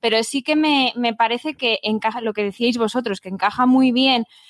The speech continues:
en, en la tónica que había llevado la serie en general. Es verdad que yo también quería mi Mephisto, pero oye, no está, pues los haters de Mephisto estarán encantados y diciendo, "Ve, eso os lo decíamos que no iba a estar". Eh,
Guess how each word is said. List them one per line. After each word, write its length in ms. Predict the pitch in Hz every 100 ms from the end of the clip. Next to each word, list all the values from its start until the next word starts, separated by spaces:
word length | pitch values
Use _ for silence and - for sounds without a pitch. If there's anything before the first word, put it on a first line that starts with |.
| _ -
en, 580 | 202 202 190 185 180 -
en 360 | 175 175 175 160
la 160 | 165
tónica 460 | - 208 233 226 220
que 80 | 220
había 220 | 220 220
llevado 1300 | 220 214 214 214 214 208 208 208 208 202 202 202
la 200 | 202 214
serie 340 | - 233 220 208
en 100 | 208
general. 580 | 220 196 202 247 247 269 _ _ _ -
Es 200 | 220 208
verdad 300 | 214 208 220
que 80 | 208
yo 100 | 214
también 300 | 202 214 214
quería 240 | 208 202
mi 100 | 208
Mephisto, 460 | 208 214 339 381 277
pero 140 | 185
oye, 180 | 190 170
no 100 | 190
está, 360 | 208 - 311 359
pues 140 | 233
los 180 | 196 185
haters 360 | 220 220 233 208
de 80 | 220
Mephisto 440 | 208 254 269 302
estarán 340 | 277 208 202
encantados 640 | 202 196 190 220 269 330 311
y 40 |
diciendo, 320 | 240 233 214 202
"Ve, 100 | 294 427 415
eso 160 | 359
os 80 | 294
lo 120 | 285
decíamos 680 | 294 277 320 349 294 285 262
que 100 | 269
no 80 | 269
iba 120 | 262
a 40 |
estar". 280 | 240 - 277 - - 427 - 302
Eh, 580 | 247 240 233 226 220 214